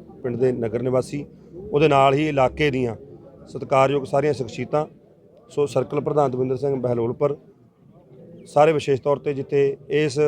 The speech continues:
ਮੀਟਿੰਗ ਦੇ ਵਿੱਚ ਹੁਮ ਹੁਮਾ ਕੇ ਸਾਰੇ ਸ਼ੁਰੂਆਤ ਕੀਤੀ ਗਈ, ਉਹਦੇ ਨਾਲ ਹੀ ਇਸ ਮੀਟਿੰਗ ਦੀ, ਅ, ਇਸ ਸਮਾਗਮ ਦੀ ਭਰਤੀ ਮੁਹਿੰਮ ਦੀ ਸ਼ੁਰੂਆਤ ਕਰਾਉਣ ਲਈ ਵਿਸ਼ੇਸ਼ ਤੌਰ 'ਤੇ ਅਜਰਬਰ ਸਾਹਿਬਾਨ ਬਿਕਰਮਜੀਤ ਸਿੰਘ ਜੀ ਖਾਲਸਾ ਜੀ, ਪਰਮਜੀਤ ਸਿੰਘ ਢਿੱਲੋਂ ਜੀ, ਉਹਨਾਂ ਦੇ ਨਾਲ ਜ਼ਿਲ੍ਹਾ ਪ੍ਰਧਾਨ ਸਰਨਜੀਤ ਸਿੰਘ ਚਨਾਤਲ ਜੀ, ਮਨਮੋਹਨ ਸਿੰਘ ਮਕਾਰੋਂਪੁਰ ਜੀ,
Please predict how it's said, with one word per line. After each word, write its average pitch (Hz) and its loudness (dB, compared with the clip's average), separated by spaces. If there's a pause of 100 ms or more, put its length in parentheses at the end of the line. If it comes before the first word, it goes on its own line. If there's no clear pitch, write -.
(120)
ਮੀਟਿੰਗ 131 0
ਦੇ 147 2
ਵਿੱਚ 135 0 (540)
ਹੁਮ 147 2
ਹੁਮਾ 156 6
ਕੇ 156 -4
ਸਾਰੇ 143 2
ਸ਼ੁਰੂਆਤ 165 2
ਕੀਤੀ 151 -6
ਗਈ, 160 -4 (420)
ਉਹਦੇ 190 6
ਨਾਲ 165 6
ਹੀ 180 2
ਇਸ 160 -4
ਮੀਟਿੰਗ 151 0
ਦੀ, 165 -2
ਅ, 143 -2
ਇਸ 156 -2
ਸਮਾਗਮ 135 2
ਦੀ 113 -2 (300)
ਭਰਤੀ 175 2
ਮੁਹਿੰਮ 160 4
ਦੀ 165 2
ਸ਼ੁਰੂਆਤ 160 0
ਕਰਾਉਣ 147 2
ਲਈ 151 0
ਵਿਸ਼ੇਸ਼ 135 -2
ਤੌਰ 143 2
'ਤੇ 151 -6
ਅਜਰਬਰ 120 -2
ਸਾਹਿਬਾਨ 113 -2 (440)
ਬਿਕਰਮਜੀਤ 151 -2
ਸਿੰਘ 160 -2
ਜੀ 151 0
ਖਾਲਸਾ 120 0
ਜੀ, 139 -6
ਪਰਮਜੀਤ 131 -6
ਸਿੰਘ 139 -6
ਢਿੱਲੋਂ 123 -2
ਜੀ, 143 -4 (720)
ਉਹਨਾਂ 143 2
ਦੇ 151 2
ਨਾਲ 147 4
ਜ਼ਿਲ੍ਹਾ 143 2
ਪ੍ਰਧਾਨ 143 -2
ਸਰਨਜੀਤ 131 -4
ਸਿੰਘ 131 -6
ਚਨਾਤਲ 117 -4
ਜੀ, 135 -2
ਮਨਮੋਹਨ 131 2
ਸਿੰਘ 135 -2
ਮਕਾਰੋਂਪੁਰ 120 -2
ਜੀ, 131 -6